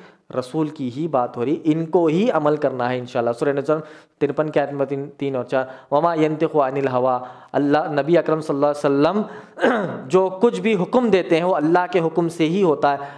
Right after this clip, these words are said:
हदीस में भी अगर कोई हुक्म आता है तो वो भी अल्लाह का ही हुक्म है, अल्लाह का कलाम कुरान, नबी का कलाम हदीस। हदीस कुदसी,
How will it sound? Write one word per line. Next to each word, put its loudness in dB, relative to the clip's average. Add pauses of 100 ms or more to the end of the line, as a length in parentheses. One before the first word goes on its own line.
(160)
हदीस 2
में 4
भी 4
अगर 4
कोई 2
हुक्म 2
आता 0
है -6
तो 2
वो 4
भी -2
अल्लाह 0
का 2
ही 0
हुक्म 0
है, -2 (260)
अल्लाह 2
का -2
कलाम 0
कुरान, -2 (360)
नबी 0
का 4
कलाम 0
हदीस। -2 (280)
हदीस 0
कुदसी, 0